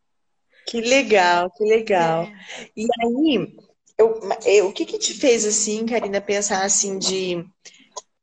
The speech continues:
Speaker 1: entre, entre consumir um conteúdo gratuito, porque a gente, né, eu divulgo muito conteúdo gratuito.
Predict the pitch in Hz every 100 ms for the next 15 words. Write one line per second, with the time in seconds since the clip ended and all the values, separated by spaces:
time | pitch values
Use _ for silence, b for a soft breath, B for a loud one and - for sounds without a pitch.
0 | _ 214 247 285 - - 247 269 254 262
1 | 277 - 262 233 220 233 269 277 254 240
2 | 247 214 202 190 185 185 185 180 196 185
3 | 233 233 233 240 220 233 330 - 190 202
4 | 262 240 208 208 220 214 226 254 254 277
5 | 269 247 226 190 196 190 - 196 196 190